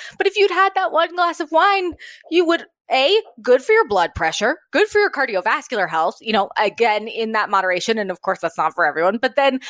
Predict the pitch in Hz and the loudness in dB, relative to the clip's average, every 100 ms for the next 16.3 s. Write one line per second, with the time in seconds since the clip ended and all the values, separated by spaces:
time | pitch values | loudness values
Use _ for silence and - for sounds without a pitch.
0 | - - _ 294 392 415 415 311 302 294 | -18 -20 _ 2 2 2 -2 -2 -4 -6
1 | - - 269 269 - 349 359 359 302 233 | -8 -8 0 0 0 0 0 0 0 0
2 | 226 226 320 - 311 - - 226 240 254 | -2 -2 -4 -4 -4 -4 -2 0 2 2
3 | 254 202 185 233 269 269 269 247 240 247 | 0 2 2 2 0 -4 -6 -2 -2 -2
4 | - 262 254 240 - 156 - - 247 254 | 0 0 2 0 -2 -4 -6 -6 -4 -4
5 | - - 190 233 247 240 240 233 240 240 | -4 -8 -6 -6 -4 -4 -4 -2 0 -2
6 | 240 - _ 208 233 208 156 170 190 220 | -4 -12 _ -8 -2 -2 0 0 0 0
7 | 226 233 - - - 208 220 240 226 214 | 0 0 -2 -6 -6 -2 0 0 -4 -4
8 | 233 233 202 214 226 226 226 - - - | -6 -4 -2 0 0 -2 -2 -6 -10 -16
9 | - 392 427 403 403 392 359 330 320 - | -4 -2 0 0 0 0 2 0 0 -2
10 | 349 302 - 254 214 240 240 233 220 208 | 0 0 0 -2 -2 -4 -4 -6 -4 -2
11 | 196 - 214 196 - 180 - - - 160 | -4 -6 -8 -6 -2 -2 -4 -8 -6 -2
12 | 160 - 160 151 135 _ - 156 - - | -2 -4 -4 -4 -6 _ -10 -6 -6 -6
13 | 214 262 277 294 302 294 214 202 165 151 | -2 0 2 0 -2 -4 0 2 2 2
14 | 170 233 294 277 - 226 185 165 165 185 | 0 0 -2 -2 -4 -2 0 0 0 0
15 | 226 277 262 254 170 165 147 143 - 143 | 0 2 0 -2 -2 2 2 0 -4 -6
16 | 131 131 - | -4 -6 -8